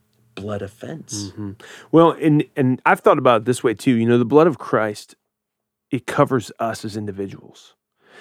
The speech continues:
Speaker 2: But there's something that is, that, that societies, nations, churches, you know, a nation does not accept Jesus into its heart as a nation. A government does not do that, right?
Speaker 1: Mm-hmm.
Speaker 2: So there still has to be this,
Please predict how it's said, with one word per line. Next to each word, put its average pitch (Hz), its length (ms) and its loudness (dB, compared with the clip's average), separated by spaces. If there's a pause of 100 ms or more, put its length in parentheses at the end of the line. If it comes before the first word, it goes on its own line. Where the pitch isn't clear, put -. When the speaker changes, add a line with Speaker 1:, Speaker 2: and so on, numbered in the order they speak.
(180)
Speaker 2:
But 107 160 -8
there's 180 280 4
something 131 640 0 (320)
that 123 280 0
is, 113 240 -4 (580)
that, 123 380 4
that 117 340 -4
societies, 156 840 -2
nations, 151 800 0
churches, 147 580 -2 (380)
you 147 260 6 (240)
know, 135 80 2
a 131 60 4
nation 165 400 4
does 131 140 4
not 135 180 6
accept - 440 -2
Jesus 107 460 -4
into 101 260 -8
its - 140 -12
heart - 400 -10 (180)
as 110 140 0
a 104 40 -2
nation. 95 400 -10 (260)
A 120 40 -8
government 139 400 2
does 107 140 0
not 98 220 -6
do 92 180 -8
that, - 220 -18
right? 98 220 -10
Speaker 1:
Mm-hmm. 87 300 -10 (120)
Speaker 2:
So - 160 -6
there 147 100 2
still 214 280 4
has 180 280 -4
to 139 100 -2
be 127 260 2
this, 107 340 -4